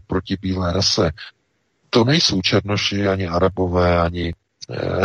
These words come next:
<laughs> já nevím, Aziaté. Ne, ne, ne, ne, ne, ne. Jsou to naši vlastní bílí lidé,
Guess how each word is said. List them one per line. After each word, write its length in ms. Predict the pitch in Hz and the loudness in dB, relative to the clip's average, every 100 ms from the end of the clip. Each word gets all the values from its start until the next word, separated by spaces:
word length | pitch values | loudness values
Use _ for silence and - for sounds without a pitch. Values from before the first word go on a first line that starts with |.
| - 107 | 2 2
<laughs> 340 | 85 123 - | 0 -4 -2
já 240 | - 82 | 0 2
nevím, 340 | 87 90 90 87 | 2 0 0 -4
Aziaté. 760 | 82 90 85 92 90 - 87 | -4 -4 0 -2 -2 0 -2
Ne, 140 | 87 110 | 0 -2
ne, 120 | 139 | -2
ne, 140 | 135 | -2
ne, 120 | 131 131 | -2 0
ne, 120 | 139 | 2
ne. 200 | 113 - _ _ _ _ _ _ | 2 -2 _ _ _ _ _ _
Jsou 240 | - 113 | -4 -2
to 140 | 113 98 | -2 -2
naši 640 | 95 104 - - 127 131 - _ _ _ | 0 2 2 0 -2 -4 -8 _ _ _
vlastní 920 | 92 90 110 104 - - 104 104 104 - _ _ _ | -14 -2 -2 -2 -8 -10 -6 -6 -6 -12 _ _ _
bílí 580 | 92 92 92 98 87 87 - _ | -6 -4 -4 -4 -8 -10 -14 _
lidé, 400 | 82 87 80 71 | -4 -4 -4 -10